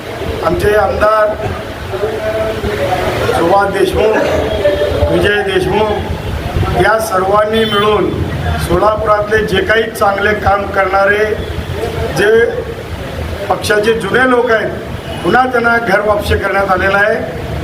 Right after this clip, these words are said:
अजून ज्यांना ज्यांना करायचं आहे, काही लोक म्हणणार आहेत, अजून लय लोक आहेत, सर्वांना घेऊन या सोलापूर महानगरपालिकेमध्ये भारतीय जनता पार्टीचं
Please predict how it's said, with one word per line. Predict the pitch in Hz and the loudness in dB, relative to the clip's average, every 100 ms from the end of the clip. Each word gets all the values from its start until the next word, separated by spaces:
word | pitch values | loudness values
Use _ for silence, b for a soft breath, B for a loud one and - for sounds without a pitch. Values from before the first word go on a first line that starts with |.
| - | -2
अजून | 180 247 262 | -2 2 4
ज्यांना | 240 233 | 4 2
ज्यांना | 226 226 226 233 | 2 2 2 2
करायचं | 220 208 220 220 | 2 2 2 2
आहे, | 226 | 2
काही | 208 208 | 2 0
लोक | 202 | 0
म्हणणार | 208 214 214 | 2 2 4
आहेत, | 220 - - - - - 170 | 2 0 -4 -6 -4 -2 0
अजून | 185 214 | 2 2
लय | 202 220 | 2 2
लोक | 220 214 | 2 2
आहेत, | 196 - - - - - - - | 0 -2 -4 -4 -4 -4 -2 -2
सर्वांना | - 180 185 220 233 233 | 0 0 2 2 2 2
घेऊन | 226 202 240 233 - - - - - - | 2 2 2 2 0 -2 -2 -2 -2 0
या | 190 214 | 2 2
सोलापूर | 214 208 202 208 220 214 | 0 -2 0 2 2 2
महानगरपालिकेमध्ये | 196 190 196 202 202 - 185 190 190 196 185 185 220 220 226 - - - - | 2 2 2 0 0 0 -2 0 0 0 2 2 2 2 -2 -4 -4 -4 0
भारतीय | 156 190 208 226 226 | 2 2 0 -2 0
जनता | 214 196 208 | 0 0 0
पार्टीचं | 208 202 190 190 - 214 | 2 0 0 -2 0 2